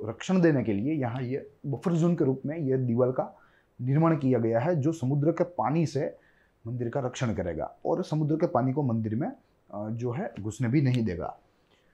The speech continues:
और इसके ऊपर अब यात्री जो है वो अब चल सकते हैं, विहार कर सकेंगे।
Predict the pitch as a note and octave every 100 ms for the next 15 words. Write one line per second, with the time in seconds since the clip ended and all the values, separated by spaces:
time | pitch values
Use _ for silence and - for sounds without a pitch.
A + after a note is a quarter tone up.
0 | _ _ _ _ _ _ _ _ _ _
1 | _ _ - E3+ F#3+ - D#3 - E3 C#3
2 | F3 - E3+ E3 A#2 C#3 G#3+ F3 C3 G2
3 | F#2 - _ _ G2 D3 - - D#3+ -
4 | E3 E3 D3+ D3+ D#3 A#2+ C3 D3 D3+ B2+
5 | C3+ C#3+ C#3+